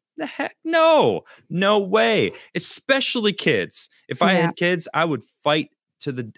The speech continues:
Speaker 1: I, I don't have kids, but I wanna be a father and I'm looking forward to it. But, you know, I'm, I'm close and man, I would, I would,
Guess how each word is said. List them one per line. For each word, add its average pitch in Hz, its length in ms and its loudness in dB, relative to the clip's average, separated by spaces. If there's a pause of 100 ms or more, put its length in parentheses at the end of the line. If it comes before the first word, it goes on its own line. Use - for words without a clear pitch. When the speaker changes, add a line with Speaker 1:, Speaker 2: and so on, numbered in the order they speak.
Speaker 1:
I, - 60 -12 (280)
I 110 80 -2
don't 127 180 -4
have 120 240 -4
kids, 120 260 -2
but 110 140 -2
I 110 60 4
wanna 117 340 -2 (360)
be 127 160 0
a 151 80 0
father 110 440 -2
and 107 400 -4
I'm 104 240 -4
looking 113 240 -6
forward 139 300 -2
to 95 100 -4
it. 82 100 -6
But, - 140 -10 (840)
you 92 80 -8
know, 110 220 -2
I'm, 98 280 -6 (120)
I'm 95 180 -6
close - 680 -4
and 101 240 -6
man, 120 240 -2
I 113 80 0
would, 110 280 -2
I 104 120 0
would, 107 360 -4